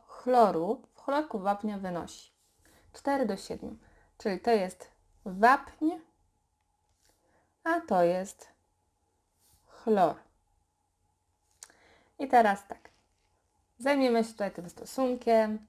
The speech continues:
Cztery dodać siedem to jedenaście. I teraz jedenaście to jest całość, a całość w matematyce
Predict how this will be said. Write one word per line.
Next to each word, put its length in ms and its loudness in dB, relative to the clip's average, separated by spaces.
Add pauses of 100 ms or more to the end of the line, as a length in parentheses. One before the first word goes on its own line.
(800)
Cztery 640 0 (220)
dodać 680 0 (240)
siedem 600 -4 (200)
to 260 -4 (720)
jedenaście. 920 0 (2250)
I 340 2 (420)
teraz 540 -10 (440)
jedenaście 1000 0 (300)
to 160 -2
jest 480 -8 (1040)
całość, 1000 0 (260)
a 100 -18
całość 440 2
w 60 -4
matematyce 880 -4